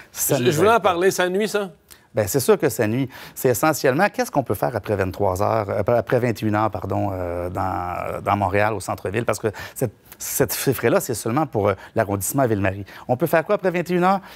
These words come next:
Speaker 1: Aller dans les restaurants, les bars et aller voir des spectacles. Donc, c'est essentiellement une taxe sur la culture, la restauration et les bars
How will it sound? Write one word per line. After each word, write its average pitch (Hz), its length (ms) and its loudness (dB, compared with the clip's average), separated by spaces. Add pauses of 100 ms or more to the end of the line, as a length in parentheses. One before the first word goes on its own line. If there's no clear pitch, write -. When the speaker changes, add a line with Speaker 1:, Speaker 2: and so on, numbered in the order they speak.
(120)
Speaker 1:
Aller 104 140 2
dans 101 80 -2
les 95 80 -2
restaurants, 127 420 0 (220)
les 185 160 4
bars 180 320 2 (120)
et 147 80 4
aller 143 140 2
voir 139 180 2
des 123 100 0
spectacles. 104 460 -4
Donc, 101 180 -2
c'est - 120 0
essentiellement 160 520 0
une 123 100 -2
taxe - 300 -2
sur - 100 -6
la - 80 -2
culture, 110 360 -6
la 123 100 0
restauration 104 520 -6
et 104 60 -8
les 95 100 -8
bars 98 240 2